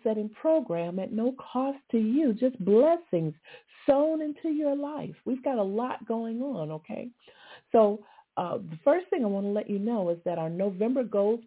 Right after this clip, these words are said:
planner comes out tomorrow. So you'll be ready, it will be ready for download on tomorrow, Tuesday, October thirty-first.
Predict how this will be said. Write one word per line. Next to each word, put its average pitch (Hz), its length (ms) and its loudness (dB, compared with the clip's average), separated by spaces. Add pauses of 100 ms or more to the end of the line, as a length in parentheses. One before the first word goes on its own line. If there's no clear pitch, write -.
planner 170 340 0
comes 170 340 -4
out 160 260 -2
tomorrow. 269 680 2 (640)
So 208 100 6
you'll 214 300 2
be 208 180 -2
ready, 190 480 0
it 196 120 0
will 196 120 2
be 180 180 -4
ready 180 360 2
for 160 80 -4
download 214 600 0
on 214 160 -2
tomorrow, 165 720 -2
Tuesday, 196 380 2
October 170 480 4
thirty-first. 156 680 2